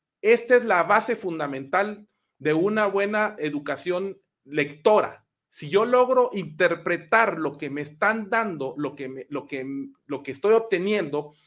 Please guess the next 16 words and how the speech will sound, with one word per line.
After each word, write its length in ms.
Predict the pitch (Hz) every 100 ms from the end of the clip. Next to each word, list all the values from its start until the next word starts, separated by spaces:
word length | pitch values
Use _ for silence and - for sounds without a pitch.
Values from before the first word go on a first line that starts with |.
| - _
yo 140 | 190
voy 160 | 202 220
a 160 | 220
poder 440 | 180 156 196 208 - _ _
llegar 320 | _ 156 170 202
al 160 | 208
segundo 440 | 208 156 165 202 196
nivel 540 | 143 139 180 202 - _ _
de 180 | 139
competencia, 840 | 139 135 131 120 - 190 156 151 117
la 180 | 127 -
competencia 720 | 131 131 131 170 185 220 - -
argumentativa, 1200 | 160 151 147 143 139 127 135 131 208 214 127 104
porque 280 | 135 - 135
solo 560 | - 247 262 254 247 -
lograr 720 | 151 151 147 196 180 143